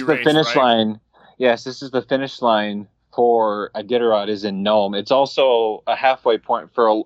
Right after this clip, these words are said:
Speaker 1: uh, a really long snow machine race called the Iron Dog. And it's kind of the same, it's the same trail, but then there's one other half to it that's longer than Iditarod Trail. So, like,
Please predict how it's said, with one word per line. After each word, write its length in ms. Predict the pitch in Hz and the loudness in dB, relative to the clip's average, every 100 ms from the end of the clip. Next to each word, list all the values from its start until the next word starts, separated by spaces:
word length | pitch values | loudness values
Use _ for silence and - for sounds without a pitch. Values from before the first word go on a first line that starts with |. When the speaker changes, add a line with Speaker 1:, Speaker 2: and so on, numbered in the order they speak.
| 113 | 0
Speaker 1:
uh, 240 | 107 98 | 2 2
a 80 | 110 | 0
really 240 | 110 131 127 | 2 2 4
long 300 | 117 113 107 | 2 2 -2
snow 260 | - 107 | -4 -4
machine 300 | 110 - 101 | -4 -8 -6
race 280 | 98 98 - - | -4 -4 -8 -2
called 240 | 107 92 | 0 2
the 100 | 95 | 0
Iron 260 | 101 101 92 | 0 -2 -2
Dog. 400 | 87 73 - - - _ _ - - - | 0 0 -4 -16 -20 _ _ -20 -20 -4
And 320 | - 110 107 101 | 2 2 4 2
it's 260 | 107 - | 0 0
kind 240 | - 160 170 | 0 2 2
of 80 | |
the 60 | 143 | 0
same, 380 | - 156 147 127 - | 0 0 2 0 -2
it's 220 | 123 - | -4 -4
the 80 | 110 | -4
same 320 | 139 135 123 | 0 0 0
trail, 480 | - 117 120 131 - _ _ - | 2 2 2 0 -8 _ _ -4
but 140 | 120 | -2
then 120 | 135 127 | 0 2
there's 260 | 120 101 | 0 0
one 240 | 107 127 120 | 0 0 0
other 220 | 117 107 | 0 0
half 320 | 117 117 113 | 2 0 0
to 160 | - 104 | 0 0
it 80 | |
that's 240 | 90 98 - | 0 -4 0
longer 360 | 110 113 107 | 0 2 0
than 160 | 98 98 | 0 -2
Iditarod 520 | 95 87 101 95 85 | -4 -2 0 0 0
Trail. 300 | - 87 - | -4 -10 -10
So, 340 | - 107 95 92 | -4 0 2 4
like, 300 | 95 87 | 2 0